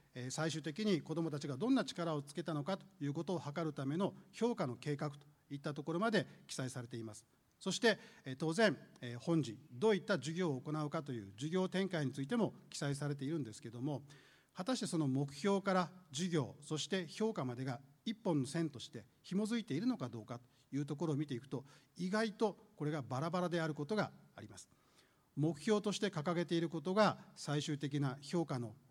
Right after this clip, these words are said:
観点になっていないとか、あるいは目標に掲げていることと違うことが授業の展開の中に記されているというようなところがありましたので、えー、まあ、理念的な話を云々するよりも、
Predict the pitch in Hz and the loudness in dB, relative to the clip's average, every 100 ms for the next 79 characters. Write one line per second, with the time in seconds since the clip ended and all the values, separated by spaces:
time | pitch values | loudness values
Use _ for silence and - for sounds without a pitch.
0 | 117 123 156 147 135 120 131 - - 135 | -12 -4 -2 0 -2 -2 -6 -8 -6 -2
1 | 165 131 113 107 101 _ _ - _ 147 | 0 -2 -6 -16 -20 _ _ -20 _ 0
2 | 190 185 127 135 165 - - 220 220 175 | 4 4 4 2 0 0 2 2 2 0
3 | 196 185 185 180 180 180 170 175 208 143 | 0 0 0 0 0 -2 -6 -2 0 -2
4 | - - 185 220 226 233 247 160 - - | -4 -4 2 2 2 -4 0 0 0 -12
5 | - 131 143 143 120 123 131 131 131 131 | -10 -4 -2 -2 -4 -4 -6 -4 -4 -4
6 | 143 233 175 - - - 104 - 135 131 | -2 0 0 -2 -18 -16 -10 -4 -4 -2
7 | 131 127 120 120 - _ _ - 127 151 | -4 -4 -6 -8 -14 _ _ -6 -4 -4
8 | 135 127 120 113 127 131 123 104 110 127 | -6 -8 -8 -6 -6 -6 -8 -10 -6 -8
9 | - - - - - - 123 113 113 110 | -8 -20 -20 -20 -20 -12 -10 -8 -10 -10
10 | 107 165 143 156 196 202 196 190 190 180 | -4 -2 2 6 6 4 2 4 4 4
11 | 196 170 180 190 139 139 160 170 160 175 | 4 4 6 4 4 0 0 2 4 6
12 | 180 135 | 4 4